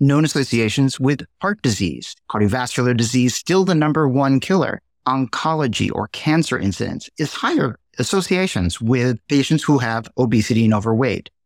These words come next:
There are multiple ongoing studies looking across a spectrum of related conditions, even obstructive sleep apnea or O S A, for which there's a clear association and known medical risks.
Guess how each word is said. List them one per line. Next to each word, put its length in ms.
There 140
are 60
multiple 520
ongoing 360
studies 500
looking 540
across 440
a 120
spectrum 580
of 120
related 340
conditions, 500
even 340
obstructive 600
sleep 340
apnea 720
or 180
O 160
S 220
A, 320
for 100
which 300
there's 180
a 60
clear 280
association 840
and 280
known 680
medical 300
risks. 520